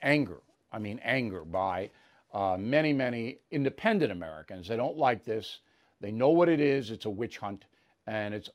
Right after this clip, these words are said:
the progressives driving it. So those are the three things. But Joe Biden himself does not seem to me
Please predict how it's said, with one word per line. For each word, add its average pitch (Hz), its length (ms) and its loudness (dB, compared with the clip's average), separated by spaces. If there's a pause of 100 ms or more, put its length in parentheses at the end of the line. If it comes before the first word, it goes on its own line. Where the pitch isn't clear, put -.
the 110 100 -6
progressives 120 800 2
driving 120 460 0
it. 78 100 -14
So 123 140 -10
those 160 180 -2
are 151 60 -4
the 143 60 -4
three 117 200 -8
things. - 360 -16 (520)
But 170 120 2
Joe 269 200 10
Biden 233 280 8
himself 160 460 4
does 170 280 8
not 175 260 0
seem 147 340 0
to 127 120 -10
me 101 400 -4